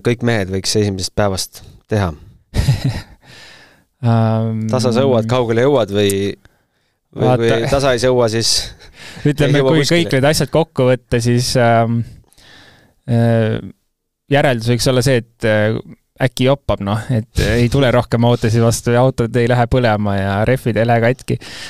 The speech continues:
Speaker 2: Aga ei, tegelikult ilmselt, äh, lihtsalt, äh, nagu kõik sõitjad enne rallit rääkisid, see on nii-öelda, tuleb ära survive ida sõitjana, mitte nüüd, äh, auto suhtes, on ju.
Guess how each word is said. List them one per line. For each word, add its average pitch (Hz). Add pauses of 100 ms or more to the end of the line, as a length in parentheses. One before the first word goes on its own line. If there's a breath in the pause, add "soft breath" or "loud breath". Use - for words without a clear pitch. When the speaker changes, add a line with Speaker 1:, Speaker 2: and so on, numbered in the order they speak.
Speaker 2:
Aga 131
ei, 147
tegelikult 135
ilmselt, 123
äh, 113
lihtsalt, 127
äh, 110 (160)
nagu 139
kõik 147
sõitjad 127
enne 123
rallit 127
rääkisid, 113
see 117
on 113
nii-öelda, 117
tuleb 120
ära 117
survive 120
ida 104
sõitjana, 113
mitte 113
nüüd, 110
äh, 107
auto 123
suhtes, 107
on 104
ju. -